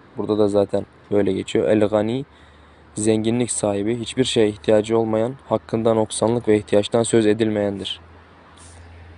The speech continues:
Zümer suresi yedide şöyle geçiyor. "Eğer inkar ederseniz bilin ki Allah sizden mustağnidir. Kullarının inka-, inkarından hoşnut olmaz. Eğer şükrederseniz sizden hoşnut olur. Hiçbir günahkar diğerinin günahını yüklenmez.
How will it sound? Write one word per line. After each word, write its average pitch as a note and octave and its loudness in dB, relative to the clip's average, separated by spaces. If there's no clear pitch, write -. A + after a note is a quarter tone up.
Zümer A#2+ 2
suresi A2 -2
yedide G#2+ 0
şöyle A2 0
geçiyor. G2+ -4
"Eğer A#2+ 4
inkar A#2+ 0
ederseniz A#2 0
bilin B2 0
ki G2+ 0
Allah A2+ 2
sizden A#2 -2
mustağnidir. A2+ -4
Kullarının A#2 0
inka-, A2 -2
inkarından A2 0
hoşnut A2+ -4
olmaz. G#2+ 0
Eğer A2+ 4
şükrederseniz A#2+ 0
sizden A2 -2
hoşnut G#2 -4
olur. G2 -4
Hiçbir C#3 2
günahkar B2+ 2
diğerinin A#2+ 2
günahını A#2 0
yüklenmez. G#2+ -2